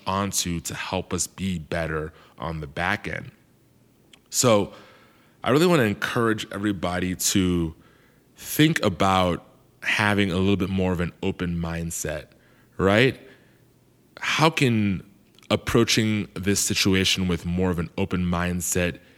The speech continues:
improve your self-confidence? How could it improve your relationships right now?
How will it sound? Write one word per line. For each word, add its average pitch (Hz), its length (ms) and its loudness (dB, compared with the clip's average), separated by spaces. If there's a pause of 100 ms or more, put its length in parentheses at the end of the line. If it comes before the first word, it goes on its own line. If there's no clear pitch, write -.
improve 117 640 4
your 95 120 6
self-confidence? 82 1120 -4 (380)
How - 180 0
could 160 140 0
it 147 120 2
improve 127 320 0
your 120 100 4
relationships 110 800 2
right 78 180 -4
now? 71 280 -6